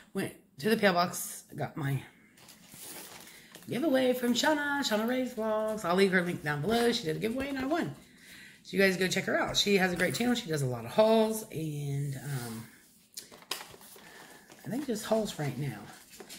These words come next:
So, this is what I got.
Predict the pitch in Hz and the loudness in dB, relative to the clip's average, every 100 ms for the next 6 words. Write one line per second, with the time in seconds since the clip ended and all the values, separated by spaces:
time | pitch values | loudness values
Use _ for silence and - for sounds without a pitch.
0 | - - - - - - 202 180 - - | -18 -18 -18 -16 -12 4 4 4 0 -16
1 | - _ _ _ _ - - - - _ | -20 _ _ _ _ -20 -20 -20 -20 _
2 | 127 135 - - - 233 107 113 294 190 | -8 -8 -8 -12 -12 -10 -8 -8 -6 -6